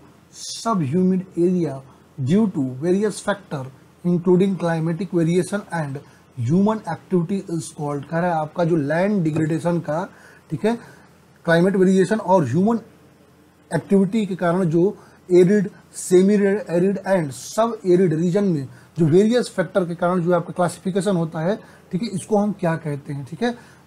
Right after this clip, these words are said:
इसको हम क्या कहते हैं। तो यदि हम बात करते हैं, option क्या क्या दरकार है आपको? land degradation, soil erosion, soil erosion अलग चीज़ है आपका, landslide अल-, अलग चीज़ है आपका,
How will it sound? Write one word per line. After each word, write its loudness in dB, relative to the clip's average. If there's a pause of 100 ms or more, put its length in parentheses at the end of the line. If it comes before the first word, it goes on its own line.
इसको 0
हम 2
क्या 2
कहते -4
हैं। -2
तो -6
यदि 2
हम 2
बात -2
करते -2
हैं, -2 (220)
option 0
क्या 0
क्या 0
दरकार -2
है -4
आपको? -4
land 0 (500)
degradation, 0
soil -2
erosion, 0 (600)
soil 2
erosion 4
अलग -2
चीज़ -2
है 2
आपका, -4 (680)
landslide 2
अल-, -2 (120)
अलग 0
चीज़ 0
है 0
आपका, -4